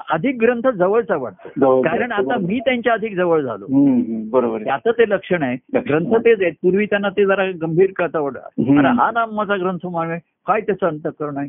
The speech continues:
Speaker 1: काय
Speaker 2: हम्म,
Speaker 1: कृष्णाचं
Speaker 2: हम्म,
Speaker 1: चरित्र आहे,
Speaker 2: हम्म,
Speaker 1: काय
Speaker 2: हम्म.
Speaker 1: दसतो आहे," अशी त्यांना ही चरित्र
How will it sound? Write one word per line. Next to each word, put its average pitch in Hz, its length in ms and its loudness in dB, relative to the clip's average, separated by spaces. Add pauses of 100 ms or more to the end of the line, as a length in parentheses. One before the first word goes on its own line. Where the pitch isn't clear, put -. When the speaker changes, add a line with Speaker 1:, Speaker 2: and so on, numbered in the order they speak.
Speaker 1:
काय 180 180 -2
Speaker 2:
हम्म, - 160 2
Speaker 1:
कृष्णाचं 160 360 0
Speaker 2:
हम्म, 131 120 2
Speaker 1:
चरित्र 123 280 -2
आहे, 139 100 2
Speaker 2:
हम्म, 131 200 -2
Speaker 1:
काय 127 260 2
Speaker 2:
हम्म. 123 120 6
Speaker 1:
दसतो 123 180 -2
आहे," 143 100 -4 (240)
अशी 220 380 -4
त्यांना 185 260 -2
ही 185 160 -6
चरित्र 151 600 -2